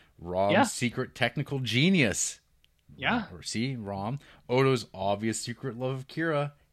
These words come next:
Speaker 1: Actually,
Speaker 2: Mm-hmm.
Speaker 1: fascination, I guess.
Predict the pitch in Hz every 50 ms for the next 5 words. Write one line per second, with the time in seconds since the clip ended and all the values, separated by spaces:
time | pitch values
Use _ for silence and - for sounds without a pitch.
0 | _ - 104 110 120 120 - - - 98 90 80 73 143 98 95 90 - - -
1 | 87 82 82 82 80 - - 82 80 78 78 76 - - - _ - 85 82 80
2 | 76 78 73 90 98 - - -